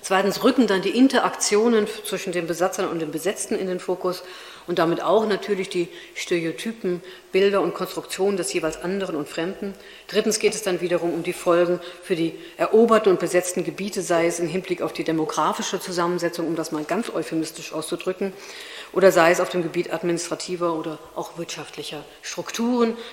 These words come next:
den mentalen Prägungen und so weiter. Was hält jetzt nun diese vier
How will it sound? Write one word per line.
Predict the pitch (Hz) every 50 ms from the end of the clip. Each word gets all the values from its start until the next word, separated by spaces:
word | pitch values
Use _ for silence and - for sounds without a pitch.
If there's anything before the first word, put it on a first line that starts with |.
| - -
den | 185
mentalen | 175 165 165 170 170 156 156 160
Prägungen | 156 - - 160 160 160 160 165 156
und | 170 -
so | - 180 147
weiter. | 135 143 147 - - 175 185 - - - - _ _ _ _ _ _ - - - - - - - - - - - - - - - - _ _ _ _ _ _ _ - - -
Was | 170 190 185 -
hält | 214 220 220 220
jetzt | 220 208 - -
nun | 196 190
diese | 185 190 175 180
vier | 180 - - - 214 214 214 214